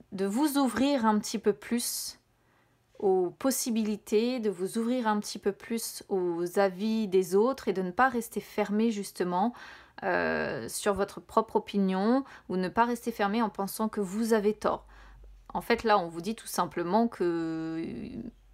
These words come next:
personne n'a totalement raison, personne n'a totalement tort, que ce soit les autres ou que ce soit vous-même. Allez, on va voir donc avec le tarot. Alors, on commence dans l'état d'esprit ici avec le six d'épée.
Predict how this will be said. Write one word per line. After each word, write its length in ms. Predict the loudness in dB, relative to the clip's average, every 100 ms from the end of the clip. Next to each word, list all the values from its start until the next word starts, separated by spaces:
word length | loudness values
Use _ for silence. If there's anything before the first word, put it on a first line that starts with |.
| -8 -4
personne 360 | -2 2 4
n'a 100 | 4
totalement 400 | 0 0 2 2
raison, 340 | 0 0 2 0
personne 340 | -2 0 0
n'a 100 | 0
totalement 440 | -2 -4 -2 -4
tort, 320 | -8 -8 -8 -4
que 100 | -4
ce 120 | -2
soit 200 | 0 0
les 180 | 2 0
autres 200 | -2 -4
ou 20 |
que 120 | -6
ce 140 | -6
soit 200 | -2 -2
vous-même. 360 | -2 -4 -6 -10 -16 _ _ _ _ _ _ _ _ _ _ -10 -10 -20 -2
Allez, 220 | 2 2 2
on 100 | 0
va 120 | 2 2
voir 180 | 2
donc 220 | 0 -2 -2
avec 260 | -2 0
le 100 | -2
tarot. 560 | -2 -4 0 0 0 -2 _ _ _ _ _ _ _ _ _ _ _ -20 _ _
Alors, 260 | 4 4 4
on 120 | 0
commence 340 | 0 0 2
dans 120 | 4 4
l'état 240 | 2 0
d'esprit 340 | -2 -4 -2
ici 380 | -2 -2 -4 0
avec 420 | 2 2 -2 -4
le 160 | -2 0
six 760 | -2 -6 -6 -6 -6 -6 -8 -12 _ _ _ _ _ _ _ _ _ -2
d'épée. 380 | 0 0 -2